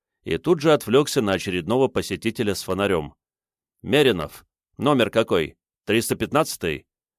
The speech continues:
Проходи быстрее, сейчас начнется». Видимо, Меринов был одним из последних в списке. Гриша пересчитал сделанные пометки,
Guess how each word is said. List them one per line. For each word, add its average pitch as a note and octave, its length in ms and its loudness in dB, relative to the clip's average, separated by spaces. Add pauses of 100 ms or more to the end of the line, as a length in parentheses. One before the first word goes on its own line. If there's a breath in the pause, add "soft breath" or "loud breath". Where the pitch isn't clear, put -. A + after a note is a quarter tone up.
(120)
Проходи C#3 440 2
быстрее, F2+ 500 0
сейчас A2 420 0
начнется». E2+ 680 -4 (840)
Видимо, D3+ 440 2
Меринов C3+ 480 2
был A2 180 2
одним G2+ 300 2
из G2+ 100 -4
последних F#2+ 540 -2
в - 40 -10
списке. - 560 -6 (460)
Гриша C#3 380 0
пересчитал A#2+ 640 0
сделанные F2+ 500 0
пометки, A#2 640 -4